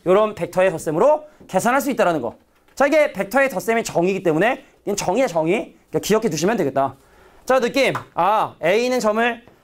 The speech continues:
B란 점으로 옮기고 그 B에 있는 점을 C란 점으로 옮겼으니 중간 과정 무시하고 결론적으로 A란 점이 C란 점으로 옮겨졌으니까 벡터를 수식적으로 계산할 때는 요렇게 벡터의 덧셈을 계산하게 된다라는 얘기입니다.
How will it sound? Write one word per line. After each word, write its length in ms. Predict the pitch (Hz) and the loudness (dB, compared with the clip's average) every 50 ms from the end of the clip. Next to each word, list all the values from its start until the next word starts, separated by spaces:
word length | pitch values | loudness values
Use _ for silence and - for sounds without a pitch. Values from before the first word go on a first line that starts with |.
| _ - | _ -10
B란 300 | - - 202 226 240 226 | -4 -2 0 0 2 2
점으로 220 | 226 220 226 214 | 2 2 2 2
옮기고 540 | 180 175 185 185 196 185 214 208 170 - - _ _ _ _ _ _ _ _ _ | 2 0 0 0 0 2 2 0 0 -2 -8 _ _ _ _ _ _ _ _ _
그 180 | - 220 240 - | -2 -2 -2 -2
B에 240 | - - 196 214 233 | -2 0 0 2 2
있는 140 | 240 240 220 | 2 2 2
점을 440 | 196 185 190 220 202 160 - - - _ _ | 0 2 2 2 0 0 -2 -8 -18 _ _
C란 360 | - - 233 269 277 294 285 | -14 -8 -4 0 0 0 2
점으로 220 | 277 269 254 254 214 | 2 0 0 0 0
옮겼으니 720 | 185 196 226 240 240 - 175 196 214 180 123 - - _ _ _ _ _ - | 0 0 0 0 -2 -2 -2 0 0 0 -2 -6 -14 _ _ _ _ _ -8
중간 440 | - - 233 247 269 294 302 294 277 | -2 2 2 4 4 4 2 0 0
과정 320 | 233 226 226 262 254 208 | 0 0 0 0 0 0
무시하고 600 | 185 202 196 220 202 240 226 240 196 131 - - | 0 0 0 0 2 2 2 2 0 0 -4 -8
결론적으로 760 | - - 202 220 262 285 277 226 214 208 220 254 277 277 277 - - _ - _ - | -6 -2 0 2 2 2 4 4 4 4 4 4 4 2 0 -6 -20 _ -10 _ 0
A란 440 | 165 185 220 262 294 294 294 294 269 | 0 2 2 2 2 0 0 0 0
점이 160 | 262 254 254 | -2 -2 -4
C란 260 | 254 - 285 285 277 | -4 -2 -2 0 0
점으로 180 | 247 269 262 226 | 2 2 2 2
옮겨졌으니까 680 | 196 214 214 214 - 190 170 156 196 220 196 147 - - _ _ _ _ _ | 2 2 2 0 0 -2 -2 0 2 2 0 0 -4 -12 _ _ _ _ _
벡터를 440 | - 196 202 202 - 262 269 294 302 | -6 -6 -4 -2 0 2 4 4 2
수식적으로 560 | 294 - - 339 285 294 - - 302 302 302 | 2 -2 -6 -4 -6 -4 0 2 2 2 2
계산할 260 | 233 214 208 220 208 | 2 0 0 0 0
때는 240 | 190 202 208 240 240 | 0 0 0 0 2
요렇게 460 | 190 175 180 180 202 214 233 233 233 - - - - | 0 0 0 0 0 0 0 -2 -6 -12 -20 -12 -6
벡터의 400 | - 196 190 196 - 226 220 208 | -4 -4 -4 -2 -2 -2 0 0
덧셈을 340 | 185 165 - 190 190 202 | -2 -2 -2 0 0 -2
계산하게 380 | - 160 139 170 165 190 202 196 | -2 -2 -2 0 0 2 2 0
된다라는 1300 | 165 147 165 165 160 147 127 113 104 101 - _ _ _ - - _ _ _ - - 123 127 156 170 175 | 0 0 0 2 2 2 0 0 -2 -6 -10 _ _ _ -20 -20 _ _ _ -8 -4 -2 0 0 0 0
얘기입니다. 480 | 180 165 214 226 220 208 247 - - | 0 0 2 2 2 2 0 -2 -6